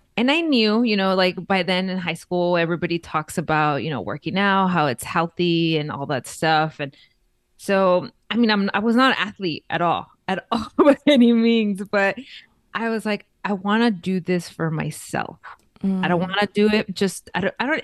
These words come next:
Speaker 1: and I remember telling the coach, "I don't even care if I'm on the team. I just wanna run."
Speaker 2: Mm.
Speaker 1: And he was, I, I'm sure he was just kind of thrown off by that, you know? And I, I longed for community.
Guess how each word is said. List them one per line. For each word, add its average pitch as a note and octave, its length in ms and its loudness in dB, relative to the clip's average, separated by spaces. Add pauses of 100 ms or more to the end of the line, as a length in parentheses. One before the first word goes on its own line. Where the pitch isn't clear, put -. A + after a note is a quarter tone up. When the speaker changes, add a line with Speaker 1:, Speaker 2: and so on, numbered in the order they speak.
(120)
Speaker 1:
and G3+ 220 -4
I G3+ 140 -2
remember G3 280 0
telling G3 360 -4
the D#3+ 80 -2
coach, - 440 -8 (800)
"I G#3+ 40 0
don't A#3+ 180 4
even A3+ 340 0 (220)
care F#3 340 0
if G3+ 140 -4
I'm E3+ 160 0
on E3+ 120 0
the D#3 80 -4
team. D#3+ 480 -4 (540)
I F#3 80 -2
just E3+ 220 -4
wanna D#3+ 220 0
run." D3+ 460 -2 (760)
Speaker 2:
Mm. A3 80 0
Speaker 1:
And F3+ 480 2 (360)
he G#3 260 -2
was, G3+ 280 2
I, G#3 260 0
I'm A3 140 0
sure C4 380 2
he A#3 160 0
was G3+ 120 -4
just F#3 140 -12
kind F#3 220 -2
of E3+ 140 -8
thrown F3+ 280 2
off E3 300 0
by G3+ 300 2
that, A#3 440 -2
you B3 140 -4
know? C#4 260 -2 (720)
And G#3 420 -2 (140)
I, G3+ 200 -2 (120)
I G3 180 0
longed G3 500 -2
for G#3 200 -6
community. E3+ 800 -2